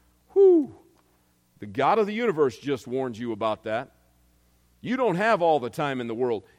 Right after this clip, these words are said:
If you hear his reproof, if you hear his correction, if you hear his warning, if you believe that the time is short, that the clock is ticking,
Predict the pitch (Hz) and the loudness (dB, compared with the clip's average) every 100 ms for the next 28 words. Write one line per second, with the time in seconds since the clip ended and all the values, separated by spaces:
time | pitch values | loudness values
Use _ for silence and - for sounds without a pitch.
0 | _ 165 160 175 143 131 233 277 285 202 | _ 0 2 -4 -6 -4 -4 -4 -4 -6
1 | _ 175 139 151 - 233 233 143 95 - | _ -6 -4 -6 -6 -6 -2 -2 -4 -18
2 | _ _ _ 156 156 165 165 110 190 233 | _ _ _ -4 -4 -4 -8 -8 -10 -8
3 | 262 233 - - 196 - 175 165 165 - | -6 -8 -10 -10 -10 -6 -4 -2 -4 -6
4 | 123 - _ 151 151 156 131 151 226 254 | -12 -14 _ -4 -4 -4 -8 -8 -10 -8
5 | 233 170 160 196 175 117 - _ - 165 | -8 -8 -4 -2 -2 -6 -12 _ -2 -2
6 | - 170 147 151 180 233 254 202 _ 147 | -2 -4 -2 -2 -4 -6 -8 -10 _ -10
7 | 151 131 185 185 185 170 - _ _ 151 | -6 -6 -4 -4 -4 -8 -12 _ _ 0
8 | 175 180 - - - 190 185 131 - 131 | 2 2 -2 -16 -8 -2 0 0 -2 -10
9 | 131 - 175 175 151 - 165 180 160 - | -10 -10 -4 -4 -4 -6 -2 0 0 -4
10 | - 190 135 104 | -4 -4 -6 -10